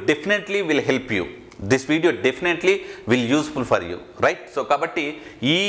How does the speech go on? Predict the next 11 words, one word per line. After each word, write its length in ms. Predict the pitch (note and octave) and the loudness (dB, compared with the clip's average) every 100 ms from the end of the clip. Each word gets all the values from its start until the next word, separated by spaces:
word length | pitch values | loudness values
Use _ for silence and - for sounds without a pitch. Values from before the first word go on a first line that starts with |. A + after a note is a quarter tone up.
| F#3+ | -2
ఇచ్చినటువంటి 640 | - F#3+ F#3 F3 F3 E3+ D#3+ | 0 2 2 2 0 0 0
ఫోర్ 200 | D#3 E3 E3 | 2 2 2
అనేటువంటిది 480 | D#3+ - D#3 D3+ D#3+ | -2 0 0 0 -2
స్టేట్ 280 | - D3+ D#3 | 0 0 2
లెవెల్ 180 | D3+ D3+ | 2 2
ఎగ్జామినేషన్స్‌లో 640 | C#3+ C#3+ C#3+ - C#3 C#3+ C3+ | 2 0 0 -2 -2 2 4
అడగడానికి 360 | B2+ C3 C3+ C3 | 4 0 -2 0
స్కోప్ 200 | C3+ A#2+ A#2+ | 0 0 2
ఉంది. 140 | C#3+ F#3 - - - C3+ | 2 0 -4 -14 0 2
ఈ 20 | D#3 | 2
ఫిఫ్త్ 240 | F3 E3+ | -2 -2